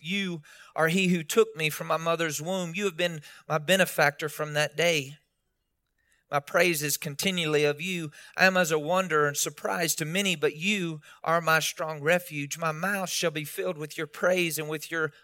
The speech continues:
honor all the day." Jeremiah seventeen, verse seven and eight. Say confidence.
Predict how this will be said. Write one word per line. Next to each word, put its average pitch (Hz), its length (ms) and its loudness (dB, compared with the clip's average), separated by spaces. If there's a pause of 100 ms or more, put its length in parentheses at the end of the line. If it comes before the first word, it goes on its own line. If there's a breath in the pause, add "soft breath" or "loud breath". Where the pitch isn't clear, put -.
honor 170 440 -2 (100)
all 165 580 -4 (440)
the 147 100 -2
day." 147 460 -6 (880)
Jeremiah 151 380 4
seventeen, 165 800 0 (340 soft breath)
verse 156 200 -2
seven 151 300 0
and 156 140 -4
eight. 151 240 2
Say 165 160 4
confidence. 151 880 -4